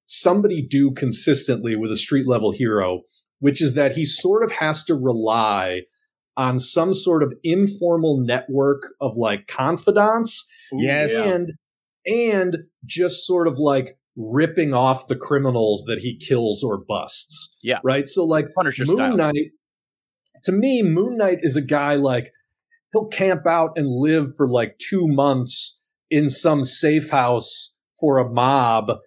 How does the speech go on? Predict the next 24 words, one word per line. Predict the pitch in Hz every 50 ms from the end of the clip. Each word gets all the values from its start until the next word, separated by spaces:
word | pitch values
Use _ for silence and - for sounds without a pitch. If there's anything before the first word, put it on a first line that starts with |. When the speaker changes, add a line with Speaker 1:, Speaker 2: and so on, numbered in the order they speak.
| _ _ _ _ _
Speaker 1:
where | - 143 139 131 127 120
he, | 123 - 160 151 147 143
like, | 135 127 120 113 113 104 - _ _ _ _ _ _ _ _ -
busted | 107 - - 160 - - - - 165 143
him | 135 123 123
down, | 123 131 127 135 135 131 131 127 123 127
you | 131 143 131
know, | 113 101 101 101 104
whatever, | 117 123 131 131 127 120 107 110 113 117 117 -
uh, | 202
uh, | 190 - 151 147 - -
two | - 170
months | 143 147 170 185 170 - -
ago, | 143 123 127 117 110 110 110 110 110 110 _ _ _ _ -
whether | - 147 143 147
they | 131 131
got | 127 135 117 107
arrested | 113 127 170 165 160 - - 147
or | 131 127
he | 113 110
killed | - - 160 151 151 139
him | 139 131 127
or | 120 113
whatever, | 104 113 123 139 160 165 147 127 120 113 110 107